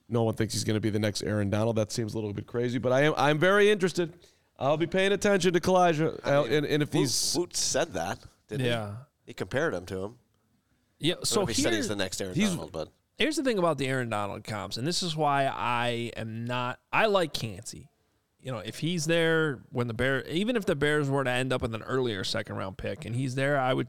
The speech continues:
Speaker 3: I would take him with the emphasis the Bears need on that position. Um,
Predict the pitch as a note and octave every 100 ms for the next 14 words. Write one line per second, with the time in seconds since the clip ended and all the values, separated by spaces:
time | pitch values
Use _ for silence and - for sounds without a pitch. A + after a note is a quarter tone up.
0 | - A2+ A#2+ A#2 B2 A2 F#2+ F#2 F#2+ _
1 | _ _ _ _ _ - B2 C3 B2+ C3+
2 | B2 A#2 A#2 A2+ A2+ A2 G#2+ G#2 - B2+
3 | A2+ G#2 E2 - - - - - - _
4 | B2 B2 A2 F#2+ G#2+